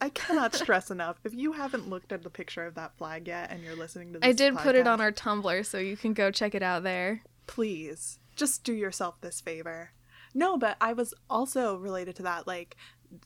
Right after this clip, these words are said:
Speaker 1: doesn't Japan have mascots for its towns? Like, really
Speaker 2: Yeah,
Speaker 1: cute
Speaker 2: I think I've
Speaker 1: mascots?
Speaker 2: heard that. Right, so
Speaker 1: Yeah.
Speaker 2: they do, like, branding that way.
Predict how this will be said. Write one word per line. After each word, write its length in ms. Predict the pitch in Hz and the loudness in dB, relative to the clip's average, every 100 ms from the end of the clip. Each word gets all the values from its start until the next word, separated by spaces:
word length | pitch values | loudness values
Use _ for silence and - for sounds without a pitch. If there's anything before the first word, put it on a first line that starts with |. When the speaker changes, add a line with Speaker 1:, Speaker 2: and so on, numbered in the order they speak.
| 196 | -6
Speaker 1:
doesn't 300 | 226 214 262 277 | -2 0 0 -2
Japan 460 | 311 - 165 175 | -6 -8 -8 -8
have 320 | 196 180 165 | -6 -8 -8
mascots 680 | 185 151 151 - 170 180 - | -10 -8 -8 -8 -8 -8 -12
for 240 | - 170 | -10 -8
its 240 | 165 - - | -8 -8 -8
towns? 600 | 170 156 165 196 220 - | -8 -8 -8 -10 -12 -8
Like, 320 | 196 180 - - 190 | -4 -4 -6 -12 -6
really 320 | 190 180 180 | -4 -2 -2
Speaker 2:
Yeah, 400 | 370 349 285 254 | 0 2 0 0
Speaker 1:
cute 80 | 233 | -2
Speaker 2:
I 120 | 294 302 | -4 -4
think 160 | 349 | -2
I've 80 | 330 | -2
Speaker 1:
mascots? 80 | 294 | -2
Speaker 2:
heard 220 | 285 269 226 | -2 -2 -2
that. 340 | 202 196 202 240 - _ _ _ _ - _ | -4 -4 -4 -8 -12 _ _ _ _ -20 _
Right, 200 | 262 214 | 2 4
so 100 | 269 | 4
Speaker 1:
Yeah. 60 | 262 | 4
Speaker 2:
they 160 | 269 | 2
do, 120 | 262 262 | 2 2
like, 300 | 233 220 214 | 2 0 -4
branding 460 | 208 208 202 196 | -2 -2 -4 -4
that 220 | 190 208 180 | -4 -6 -6
way. 340 | 180 185 | -6 -8